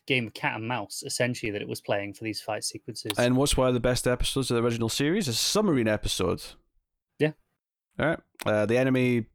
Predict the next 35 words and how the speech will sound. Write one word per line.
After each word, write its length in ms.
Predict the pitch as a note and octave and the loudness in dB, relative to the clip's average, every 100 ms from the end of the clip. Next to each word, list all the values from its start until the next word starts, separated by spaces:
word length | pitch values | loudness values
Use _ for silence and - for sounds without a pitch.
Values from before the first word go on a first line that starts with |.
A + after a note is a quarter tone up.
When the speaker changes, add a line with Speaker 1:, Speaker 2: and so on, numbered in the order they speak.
| _ _ _ _ _ _ _ _ _ _ _ _ _ _ _ _ _ - - - | _ _ _ _ _ _ _ _ _ _ _ _ _ _ _ _ _ -20 -20 -6
Speaker 2:
It's 120 | - - | -2 2
not 180 | D#3 | 2
Below, 280 | C3+ A#2 G#2 | 2 2 2
'cause 140 | F#2+ G#2 | 0 0
Below 320 | A#2 B2 A2+ - - - | 0 2 0 -4 -8 -4
plays 200 | - G2+ | 0 0
submarine, 520 | - G2+ F#2+ F2 F2 - | 0 0 2 0 -2 -2
but 100 | G#2 | 0
it 40 | |
was 100 | A2+ | 2
something. 520 | C3 A#2 - - A2 A2+ - - - - | 2 0 -2 0 0 -2 -4 -18 -20 -20
<laughs> 640 | - - _ - - - - | -20 -20 _ -20 -20 -8 2
Speaker 1:
I 80 | G3+ | 4
know 100 | G3 | 6
the 60 | |
submarine 380 | - A#2 G#2+ G2 | 4 2 0 -2
episode 280 | F#2+ - F#2+ | -4 -8 -8
you're 100 | G2 | -8
on 60 | |
about. 140 | F#2 G2 | -4 0
Speaker 2:
Yeah, 300 | A2+ G#2 G2+ - | 2 2 0 -2
some 200 | D3+ D3+ | 0 2
Speaker 1:
We, 60 | |
we 120 | C#3+ | 4
Speaker 2:
e- 40 | D#3 | 4
Speaker 1:
praised 320 | - C#3+ A#2 | 6 2 4
that 140 | G#2+ G#2 | 0 0
really 220 | G#2 G2+ | -2 -4
highly. 260 | G2+ G2+ G2+ - | -6 -10 -14 -14
Speaker 2:
<sighs> 300 | - - - | -12 -12 -12
Hmm. 680 | - F#2 F#2 F#2 F#2 F#2 F#2 F2 - - _ _ _ _ _ _ _ _ _ _ _ - | -10 -4 0 0 2 2 0 -2 -8 -20 _ _ _ _ _ _ _ _ _ _ _ -2
Enemy 260 | A2 A#2 G#2+ | 0 2 2
something, 460 | A2 G2 - F2+ | 0 0 -2 -4
something 420 | F2 - G#2+ A#2 | -4 -4 -2 0
enemy. 380 | G2+ G2 F#2 F2+ | 0 2 0 -2